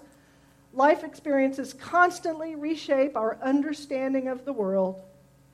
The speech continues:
and we're all at different stages of sorting out what is of utmost importance.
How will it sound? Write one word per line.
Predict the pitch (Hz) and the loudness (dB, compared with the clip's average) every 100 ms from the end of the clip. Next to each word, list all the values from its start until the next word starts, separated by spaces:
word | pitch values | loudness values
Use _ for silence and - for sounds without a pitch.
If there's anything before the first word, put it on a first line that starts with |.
| _ _ | _ _
and | 269 | -2
we're | 294 294 | 0 6
all | 302 370 392 | 10 10 8
at | - | 2
different | 359 - 311 - | -4 -4 -8 -8
stages | - 285 302 311 302 277 | 2 4 4 0 -4 -4
of | 285 | -6
sorting | - 294 277 277 254 | -2 2 2 0 0
out | 247 247 247 | 0 0 0
what | 254 | -2
is | 262 247 | -4 0
of | 233 233 - 254 | 2 2 -2 -2
utmost | 233 233 220 214 - | -2 0 2 2 0
importance. | 208 208 190 190 196 - | -6 -4 -6 -8 -16 -16